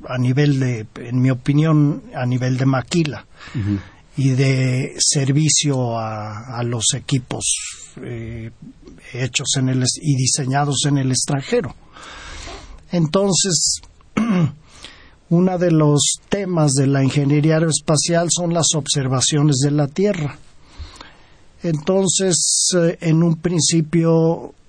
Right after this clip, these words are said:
Speaker 1: bueno, me dediqué, como me especialicé en materiales complejos, los materiales complejos que en ese momento eran de interés, eran el,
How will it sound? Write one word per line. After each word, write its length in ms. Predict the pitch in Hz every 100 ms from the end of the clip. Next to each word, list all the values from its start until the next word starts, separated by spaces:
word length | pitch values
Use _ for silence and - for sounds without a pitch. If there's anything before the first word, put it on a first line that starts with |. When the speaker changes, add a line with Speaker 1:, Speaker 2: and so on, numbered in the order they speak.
| _ - -
Speaker 1:
bueno, 380 | 143 139 151 143
me 200 | 170 143
dediqué, 720 | 135 131 127 - 156 156 151 147
como 220 | 147 135
me 160 | 135
especialicé 640 | 127 - 135 139 139 135 170
en 80 | 170
materiales 640 | 151 151 139 156 160 156 -
complejos, 680 | 151 147 170 170 131 156 147 - - - - - - - - - - -
los 220 | 139 135 139
materiales 560 | 139 151 147 156 156 -
complejos 640 | 180 160 156 170 160 156 143 - - - - - - - - _ -
que 120 | 147
en 80 | 143
ese 220 | 151 165
momento 600 | 156 151 160 160 - 143
eran 300 | 151 147 147
de 100 | 139
interés, 840 | 131 127 147 151 143 151 - - - - - - - - - -
eran 480 | 147 156 151 147 -
el, 720 | 139 135 135 131 131 131